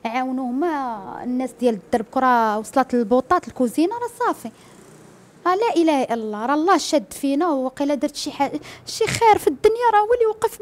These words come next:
معايا. دمار شامل، ولكن تنحس بالله مقويني. لا اله الا الله، ما-، قل لن يصيبنا الا ما كتب الله لنا. مي ما عندي ما ندير، شنو نتصدى؟ ما عندي ما ندير، ملي بقيت بعقلي وربي عطاني الثبات،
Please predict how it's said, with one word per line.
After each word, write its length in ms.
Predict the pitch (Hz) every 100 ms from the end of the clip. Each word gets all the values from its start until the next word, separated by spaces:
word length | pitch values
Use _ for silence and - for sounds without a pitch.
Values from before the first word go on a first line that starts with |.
| 381
معايا. 380 | 381 381 440 480 -
دمار 380 | 330 330 330
شامل، 760 | 330 - 403 349 285 277 294 302
ولكن 720 | 381 381 392 415 392 370 359
تنحس 400 | 339 427 - - - - - - -
بالله 320 | 349 359 403
مقويني. 760 | 370 349 - 370 349 359 349 349 - - - - - - -
لا 120 | 381
اله 260 | 349 339 330
الا 80 | 339
الله، 220 | 339 339
ما-، 140 | 349 - - - _
قل 180 | 440 381
لن 60 | 381
يصيبنا 520 | 370 - 320 320 311
الا 300 | 311 339 320
ما 120 | 294
كتب 380 | 294 320 330 302
الله 360 | 330 330 320
لنا. 360 | 311 311 302 320
مي 240 | 294 302
ما 100 | 302
عندي 280 | 339 330 330
ما 100 | 359
ندير، 320 | 330 277 294
شنو 260 | 359 - 311
نتصدى؟ 520 | 302 - - _ 480 403 - - - _
ما 60 | 587
عندي 220 | 480 403 427
ما 80 |
ندير، 260 | 392 359 381
ملي 120 | 415
بقيت 260 | 403 349 262
بعقلي 560 | 285 285 403 466 359 302 - - - - - -
وربي 340 | 381 330 -
عطاني 320 | 330 302 359 349
الثبات، 720 | - - 392 392 494 415 -